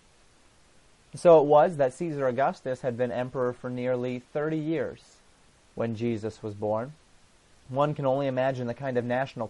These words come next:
turmoil that Israel had been through in those four hundred fifty years. They'd been handed from nation to nation, government to government.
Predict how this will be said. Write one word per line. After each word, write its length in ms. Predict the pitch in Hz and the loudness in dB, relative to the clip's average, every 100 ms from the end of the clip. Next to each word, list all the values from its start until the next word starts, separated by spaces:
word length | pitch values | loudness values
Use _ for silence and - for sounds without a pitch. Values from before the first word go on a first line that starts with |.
| - | -4
turmoil 480 | 147 143 120 117 110 | -2 0 0 0 2
that 220 | 117 - - - - - | 0 0 -6 -20 -20 -2
Israel 440 | 147 139 131 127 | 0 0 2 2
had 220 | 120 117 107 | 2 0 0
been 180 | 131 | -4
through 280 | 139 123 113 | -4 -4 -4
in 80 | 110 | -4
those 140 | 110 | -8
four 200 | - 127 | -2 0
hundred 320 | 127 123 113 110 | 0 0 -4 -6
fifty 320 | 131 131 117 | -8 -8 -10
years. 600 | 110 120 113 107 - - _ _ _ _ | -6 -4 -6 -8 -14 -20 _ _ _ _
They'd 160 | - 139 | -2 0
been 120 | 135 | 0
handed 400 | 127 143 151 131 | -2 -2 -2 -4
from 180 | - 120 | -6 -6
nation 380 | 120 135 - 117 | -4 -6 -8 -8
to 60 | |
nation, 500 | 117 123 135 - 113 | -6 -6 -6 -10 -4
government 400 | 110 131 143 131 | 0 0 -2 -8
to 80 | 123 | -8
government. 500 | 110 120 131 120 110 | -2 0 0 -4 -8